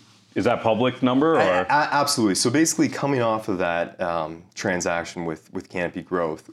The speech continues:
Speaker 2: we had, as part of the consideration of that transaction, it was about a hundred and eighteen million Canadian of cash, and then we subsequently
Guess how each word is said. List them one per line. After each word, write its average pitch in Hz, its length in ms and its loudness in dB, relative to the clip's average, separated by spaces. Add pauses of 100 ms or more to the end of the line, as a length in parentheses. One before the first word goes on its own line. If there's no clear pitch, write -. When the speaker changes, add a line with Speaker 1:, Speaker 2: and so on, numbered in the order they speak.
Speaker 2:
we 107 160 0
had, 95 340 -2
as - 120 -8
part 135 180 0
of 143 60 0
the 131 80 -4
consideration 98 560 -2
of 87 40 -4
that 85 140 -2
transaction, 82 500 -4
it 82 40 -8
was 78 60 -10
about 82 140 -6
a - 40 -10
hundred 110 280 -2
and 107 140 -4
eighteen 90 420 -4
million 87 440 -6 (320)
Canadian 95 440 0
of 87 120 -6
cash, - 480 -12 (280)
and 92 140 -2
then 90 80 0
we 90 80 -2
subsequently 95 840 -2